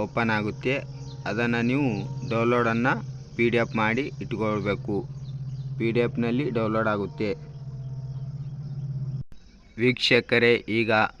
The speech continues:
ಪಿ ಡಿ ಎಫ್ ಫೈಲ್ ಓಪನ್ ಆಯಿತು. ಇಲ್ಲಿ ನೀವು ನೋಡ್ಬೋದು, ಕರ್ನಾಟಕ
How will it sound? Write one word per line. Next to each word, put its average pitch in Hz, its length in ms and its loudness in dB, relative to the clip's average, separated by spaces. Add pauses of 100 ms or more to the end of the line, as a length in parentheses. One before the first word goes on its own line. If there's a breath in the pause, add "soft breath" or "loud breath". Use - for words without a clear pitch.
ಪಿ 104 200 0
ಡಿ 110 80 4
ಎಫ್ 113 160 -2
ಫೈಲ್ 110 200 4 (160)
ಓಪನ್ 104 300 -2
ಆಯಿತು. 107 280 -2 (600)
ಇಲ್ಲಿ 110 200 2 (100)
ನೀವು 117 180 2 (100)
ನೋಡ್ಬೋದು, 107 540 2 (1120)
ಕರ್ನಾಟಕ 110 580 -4